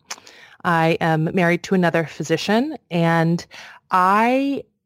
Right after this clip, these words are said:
primarily, uh, work now in educating moms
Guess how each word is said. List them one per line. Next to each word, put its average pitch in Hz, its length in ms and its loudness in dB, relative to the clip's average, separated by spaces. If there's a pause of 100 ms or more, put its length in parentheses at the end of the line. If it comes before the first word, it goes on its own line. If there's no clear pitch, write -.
primarily, 208 1160 -2
uh, 175 280 -2
work 180 400 -2
now 170 320 0
in 170 240 -6
educating 175 680 -2
moms 160 800 0